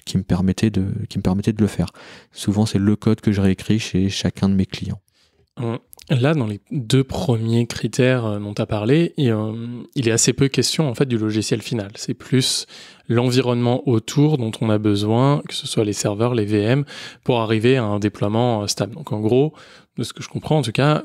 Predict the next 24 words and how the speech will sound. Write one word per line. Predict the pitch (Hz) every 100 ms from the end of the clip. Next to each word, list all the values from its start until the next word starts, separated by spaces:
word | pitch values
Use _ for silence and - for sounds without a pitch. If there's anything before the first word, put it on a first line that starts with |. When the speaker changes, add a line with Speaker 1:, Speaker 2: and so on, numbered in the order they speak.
| -
Speaker 2:
tu | -
com-, | 110
vas | 104
commencer | - 101 - 139
par | 113
une | 110 110
base, | 101 -
par | - -
construire | 123 - 127 120
les | 113
fondations | - 113 104 - 143 151 - - - -
pour | 113
après | 104 139
pouvoir, | 139 - 110 117 127
euh, | 110
déployer. | 104 110 - 107 98 - - - -
Le | 117
dernier | 135 131 120
point, | 143 170
par | 127
contre, | - 151
le | 107
blue | 104 104
green, | 117 170 135